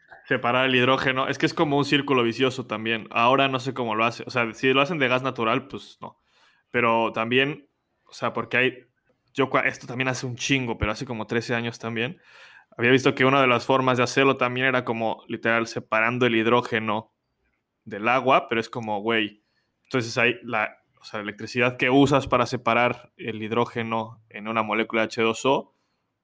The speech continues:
es la que ganas después cuando, que, o sea, es un círculo que está chido, siempre y cuando la electricidad que uses para separar esa, esa molécula no, o sea, venga de un, a-, re-, re-, volvemos a lo mismo, ¿no? Si eso ya viene de un,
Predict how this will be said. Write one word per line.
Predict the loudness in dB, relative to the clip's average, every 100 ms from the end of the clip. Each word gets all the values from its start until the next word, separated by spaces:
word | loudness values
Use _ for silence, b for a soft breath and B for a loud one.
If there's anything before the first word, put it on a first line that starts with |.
| _
es | -6 0
la | 0
que | 0 0
ganas | 0 0 0 0
después | -4 -2 0 0
cuando, | 0 -4 -2 -2 -4 B B B
que, | -2 -2 -2
o | -2
sea, | 0
es | 2
un | 2
círculo | 2 4 4
que | 2
está | 0 -2
chido, | 2 2
siempre | 2 0 2 0
y |
cuando | 2 2 4
la | 4
electricidad | 2 -2 -2 0 0
que | 2
uses | 4 4 2
para | 0 0 0
separar | 0 2 2 4
esa, | 2 0 0 0 0 -2 -8 _ _ _ _ _ -14
esa | -4
molécula | -2 0 2 2
no, | 0 0 0 0
o | -4 _ _ _ _ _
sea, | -8 -6 -6 -2
venga | 0 0
de | -2
un, | -4 -6
a-, | -6
re-, | -8 -14 -8 -6 -6
re-, | -8
volvemos | -4 -2 0 2 2 2 -2
a |
lo | -4
mismo, | -6 -6
¿no? | -4
Si | 2
eso | 4 6
ya | 6
viene | 6 4 4
de | 2
un, | 2 -2 -10